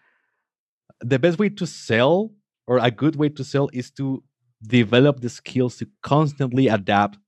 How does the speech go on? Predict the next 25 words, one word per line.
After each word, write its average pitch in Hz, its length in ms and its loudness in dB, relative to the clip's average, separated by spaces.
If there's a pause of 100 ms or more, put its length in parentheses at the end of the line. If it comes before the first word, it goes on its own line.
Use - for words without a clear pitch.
(140)
to - 80 -20
the 110 100 -4
market. 101 480 -6 (760)
If 120 200 -6
a 110 80 -4
new 120 220 -2
pain 147 320 -2
point 139 300 -2
comes 120 260 -2
up, 131 340 4
you're 120 260 0
gonna 117 220 -2
be 113 180 0
always 117 400 -2
there 110 260 2
on 104 180 -6
top 104 220 -6
of 107 140 -4
it, 104 240 -2
being 107 200 0
able 101 240 -2
to 107 100 -6
provide 95 360 -2
new 101 140 -4
solutions. 92 600 -10